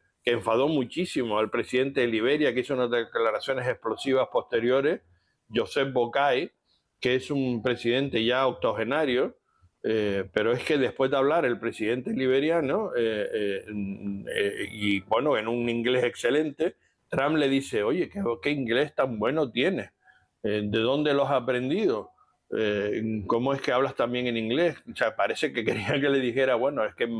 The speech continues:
he estado viajando, he estado aquí y tal", pero no se da cuenta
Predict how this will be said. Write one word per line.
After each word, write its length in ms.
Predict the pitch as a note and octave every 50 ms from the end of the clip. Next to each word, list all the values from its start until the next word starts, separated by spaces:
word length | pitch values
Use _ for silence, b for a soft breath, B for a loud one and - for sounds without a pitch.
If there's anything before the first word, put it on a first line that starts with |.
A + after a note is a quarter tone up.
| G#2+ G2+ -
he 60 | - B2+
estado 540 | A#2+ - - B2+ B2+ C3 B2+ A#2+ - - b b b b b b b _
viajando, 600 | - A#2 A#2 A2 G#2 A2 C3 C#3+ D#3 E3 C#3+ B2+
he 20 | A#2+
estado 200 | A#2+ - C3 B2+
aquí 100 | A#2+ A#2+
y 60 | A#2
tal", 180 | A2+ C3+ B2 A#2
pero 180 | - A2 A2 A2
no 120 | B2 C3+
se 160 | C3+ - C#3+
da 140 | C#3+ C#3+ C#3+
cuenta 460 | C3+ D3 D3+ D#3 D3+ C#3+ C#3+ E3 -